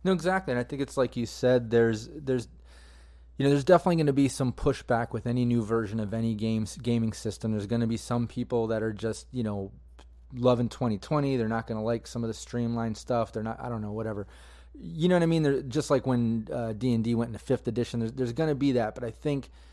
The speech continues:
with the video game and then the combination of the tabletop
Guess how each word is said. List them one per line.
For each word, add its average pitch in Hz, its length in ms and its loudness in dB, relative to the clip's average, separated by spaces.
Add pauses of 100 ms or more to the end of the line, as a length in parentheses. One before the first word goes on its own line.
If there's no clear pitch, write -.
(500)
with 131 160 -2
the 117 80 0
video 143 360 4
game 160 520 -4 (200)
and 127 180 0
then 120 100 0
the 117 80 -2
combination 127 920 -2
of 120 300 -2
the 107 80 -6
tabletop 131 880 -4